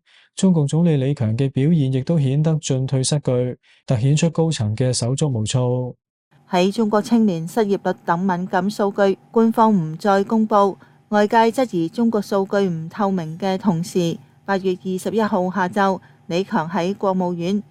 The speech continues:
Speaker 2: 主持咗一個專題學習，主題係加快發展數碼經濟，美其名就係促進數碼技術同實體經濟深度融合。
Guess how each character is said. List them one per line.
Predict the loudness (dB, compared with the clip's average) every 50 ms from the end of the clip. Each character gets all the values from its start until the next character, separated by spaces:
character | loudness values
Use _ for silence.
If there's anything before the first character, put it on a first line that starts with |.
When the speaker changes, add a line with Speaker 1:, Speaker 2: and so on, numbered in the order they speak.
| _ _ -6
Speaker 2:
主 | -4 -4 -2
持 | 0 -2 -4
咗 | -2 0 -2 -2 0
一 | -2 -2
個 | 0 0 0 0
專 | 0 -2 -2 -2 -2
題 | -2 -4 -4 -4 -4
學 | -4 -4 -4 -4 -2
習， | 0 2 2 2 0 -4 _ _ _ _ _ _ _ _
主 | -4 -2
題 | 0 0
係 | 0 0 0 -2 -2 -2 0
加 | 0 0 0 2
快 | 2 0 0 0
發 | 0 -2 -2 -4
展 | -4 -4 -4 -4 -4 -4
數 | -4 -4
碼 | -4 -2 -2 -4 -4 -6
經 | -4 -2 -2 -2 0
濟， | 0 0 0 0 -2 -4 -8 _ _ _ _ _ _
美 | -2 -2 -2
其 | -2 -2 -2 -2 0 -2
名 | -4 -6 -6 -6 -4
就 | -4 -2
係 | 0 0 0 0 -2 -2
促 | -4 -8 -6
進 | -4 -4 -2 -2 -4
數 | -2 -2 -2
碼 | -2 0 -2 -4 -6
技 | -4 -4 -4 -4 -2
術 | -2 -2 -2 -2 -4 -10 -20 _ _
同 | -4 -4 -4 -4 -4
實 | -4 -4 -6
體 | -4 -4 -2 -2 -2 -2
經 | 0 2 2 2 2 2
濟 | 2 0 0 0
深 | 0 0 0 0 0
度 | 0 -2 -2 0
融 | -2 -4 -4 -4
合。 | -2 0 0 0